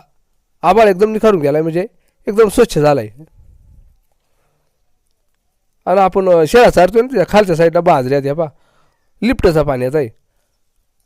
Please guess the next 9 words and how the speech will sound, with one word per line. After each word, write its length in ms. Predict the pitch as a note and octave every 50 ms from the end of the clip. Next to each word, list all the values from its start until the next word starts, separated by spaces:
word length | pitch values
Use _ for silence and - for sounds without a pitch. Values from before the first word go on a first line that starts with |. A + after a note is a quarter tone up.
| _ F#3+
इकडं 140 | G#3 G#3+ F#3 -
खाली 180 | A3 A3+ G3+ E3+
स-, 100 | - G#3 G3+ F3+ - _ _ _ _ _
अं, 120 | F3+ E3 D3+
पूर्ण 280 | - A3+ A3 A#3 B3
जुन्याला 320 | A#3+ A3+ B3 A3+ F#3+ D#3+ C#3+
अशा 160 | D3 E3 F3
बाजऱ्या 360 | E3 E3+ D3+ C3 A#2 A#2 A2
पेरल्यात 220 | - C#3 C3+ C#3+